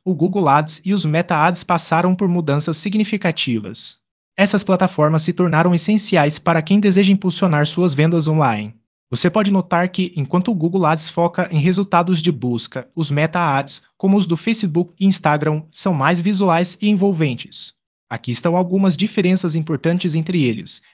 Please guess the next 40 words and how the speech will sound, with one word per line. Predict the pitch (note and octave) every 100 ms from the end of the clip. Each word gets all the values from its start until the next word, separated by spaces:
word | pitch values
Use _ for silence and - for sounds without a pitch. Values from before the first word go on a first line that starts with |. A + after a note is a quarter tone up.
| _
Característica: | - F#3 F#3 F3+ C#3+ F3 -
Google | E3 C#3+ D#3+ F3+
Ads, | D3 D3 C3+
Meta | C#3 D#3 E3
Ads, | F3 -
tipo | G3 F#3+
de | D#3
anúncio, | C#3 C3 B2+ -
texto | C#3 D#3 D#3 - D3
e | D3+
shopping, | - G3 F#3+
imagens | E3+ D#3+ E3+ F3 -
e | F3+
vídeos, | C#3 D#3+ E3 D#3
localização, | E3+ F3+ G3 G3 F#3 F3+ F3
resultados | D3 D#3+ F3 F3+ F3 F3
de | C#3
busca, | C#3+ C3 D#3 D#3+
redes | C3+ E3 D#3+
sociais, | F3+ G3 F#3+ F3+ E3+ -
público-alvo, | F3+ E3 F3+ E3+ D#3+ E3+
intenção | G3 F3+ D#3+ E3+ F3+
de | F3+
compra, | F3+ - F#3+ F#3 F3
segmentação | - F#3+ G3+ G3 D#3+ F3+ F3+
demográfica, | G3 G3+ F#3+ F3+ F3+ F#3 D#3+
custo | - E3+ -
C | E3+ F3+
P | G3+
C, | G3 G#3
custo | - F3 - E3
por | F3+
clique, | E3+ D#3+ C#3+
C | D#3+ F#3
P | F3+ F#3
M, | G#3 G#3
custo | F3+ E3 - E3
por | E3+
mil | C#3 E3+
impressões. | F3 F3 - F3 -